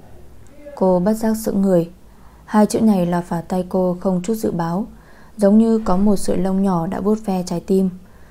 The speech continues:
Chưa từng có ai gọi cô như vậy. Người thân thiết nhất đều gọi cô một tiếng Tiểu Bạch. Ngay cả Yến Phong cũng chỉ gọi cô là Tiểu Uyển. Lần đầu tiên có người gọi tên cô như vậy. Hai chữ láy nhau giống như một dư vị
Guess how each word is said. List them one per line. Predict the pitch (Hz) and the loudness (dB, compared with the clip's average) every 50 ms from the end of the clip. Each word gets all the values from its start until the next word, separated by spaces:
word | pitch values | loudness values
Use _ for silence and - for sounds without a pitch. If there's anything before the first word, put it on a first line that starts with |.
| - - - | -20 -20 -4
Chưa | - 247 240 | 4 4 4
từng | 240 240 214 185 175 | 6 6 2 2 2
có | 175 180 | 0 -2
ai | - - 185 185 185 185 | -2 -2 -2 -2 -4 -4
gọi | 190 - 185 185 185 - | -2 -2 -4 -4 -4 -4
cô | - 185 180 | -2 -2 0
như | 170 175 | 0 0
vậy. | 175 185 175 175 190 - - - - - - - - - - - - | 0 0 0 0 -2 -4 -14 -20 -20 -20 -20 -20 -20 -20 -20 -2 2
Người | 208 208 196 | 4 4 4
thân | 190 - 214 214 | 4 4 2 2
thiết | 214 233 254 269 262 | 4 2 2 2 2
nhất | 254 269 277 269 - - | 0 -2 -2 -4 -6 -4
đều | 190 180 170 | -2 0 0
gọi | 180 185 - - | -2 -4 -6 -6
cô | - - 202 202 | -2 0 0 2
một | 196 190 175 175 180 - | 2 0 0 -2 -4 -4
tiếng | - 175 170 175 202 220 220 - | -2 -2 0 0 -2 -2 -2 0
Tiểu | 220 190 | 0 0
Bạch. | 175 185 180 170 160 - - - - - - - - - - - - | 2 0 -2 -4 -4 -8 -20 -20 -20 -20 -20 -20 -20 -20 -20 -4 0
Ngay | - 226 226 | 0 0 2
cả | 220 220 190 | 2 -2 -2
Yến | 190 185 175 170 175 | 0 0 0 0 -2
Phong | 175 - - 196 196 190 190 190 190 - | -4 -4 -2 -2 -2 0 -2 -4 -2 -2
cũng | 196 196 214 | 0 0 0
chỉ | 214 220 196 | 2 2 0
gọi | 175 180 180 - - - | 0 0 -2 -4 -6 -4
cô | - 196 190 185 | -2 -2 0 0
là | 185 185 180 175 | 0 -2 -2 -4
Tiểu | 180 - 180 170 - | -2 -2 -2 -2 0
Uyển. | - 185 175 160 156 - - - - - - - - - - - | 0 0 0 0 -4 -10 -18 -20 -20 -20 -20 -20 -20 -20 -6 0
Lần | 202 208 202 | 2 2 4
đầu | 196 190 185 | 4 2 0
tiên | 180 208 220 220 214 | 2 2 2 2 2
có | 214 196 175 175 | 2 0 -2 0
người | 190 202 196 175 | 0 2 2 0
gọi | 170 - 180 - - - | 0 -2 -4 -6 -4 -4
tên | 196 190 185 175 | -2 -2 -2 -4
cô | 185 - 190 185 | -2 -2 0 0
như | 180 180 185 | 0 0 0
vậy. | 185 185 180 180 180 - - - - - - - - - - | 0 -2 -2 -2 -6 -14 -20 -20 -20 -20 -20 -20 -20 -20 -20
Hai | - - 220 208 208 202 | -6 0 2 2 2 2
chữ | - 226 226 | 0 0 0
láy | 214 196 180 175 175 | 0 0 0 0 0
nhau | 185 196 202 196 196 196 190 | 0 0 0 0 0 -2 -2
giống | - 185 175 170 180 | -2 -2 -2 0 0
như | 196 202 | 0 0
một | 196 185 180 175 180 | 2 0 0 -2 -4
dư | - - - 190 190 | -8 -4 0 0 0
vị | 185 196 185 185 - | 2 0 -2 -2 -4